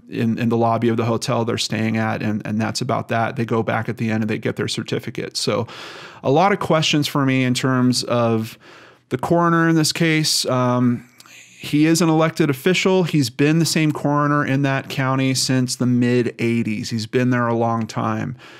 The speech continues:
Um, and quite honestly, I looked into the re-,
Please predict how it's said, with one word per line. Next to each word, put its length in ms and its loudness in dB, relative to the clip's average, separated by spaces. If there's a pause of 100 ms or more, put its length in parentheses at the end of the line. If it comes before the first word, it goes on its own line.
(200)
Um, 480 -4 (480)
and 400 0
quite 220 0
honestly, 500 2
I 80 0
looked 220 0
into 160 2
the 100 0
re-, 180 -2